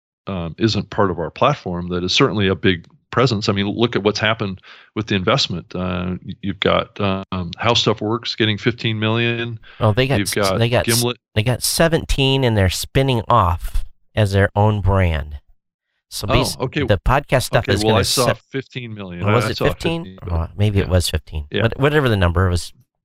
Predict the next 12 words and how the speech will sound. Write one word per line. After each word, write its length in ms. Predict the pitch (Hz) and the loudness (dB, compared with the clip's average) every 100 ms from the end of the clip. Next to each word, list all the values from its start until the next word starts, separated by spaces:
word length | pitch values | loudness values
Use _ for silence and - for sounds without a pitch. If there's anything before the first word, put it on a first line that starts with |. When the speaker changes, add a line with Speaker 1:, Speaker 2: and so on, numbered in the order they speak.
| _ - - 101 | _ -20 -6 2
Speaker 2:
million 400 | 107 104 95 85 | 4 6 2 2
something. 380 | 87 - 78 - _ _ _ _ _ - | 0 -2 -6 -8 _ _ _ _ _ -4
But 180 | 95 - | -2 2
they're 180 | 123 | 2
gonna 180 | 123 107 | 2 2
Speaker 1:
So 40 | 120 | 2
Speaker 2:
s- 80 | 110 | 2
Speaker 1:
theirs 460 | 147 208 220 - _ _ _ _ _ | 2 2 0 -6 _ _ _ _ _
spin 380 | 135 - - 135 | -8 -6 -4 -4
it 60 | - | -2
off 600 | 113 139 180 175 - - _ _ _ _ _ _ | -2 -2 -6 -10 -16 -16 _ _ _ _ _ _
from, 500 | _ - 120 117 107 | _ -4 -4 -4 -10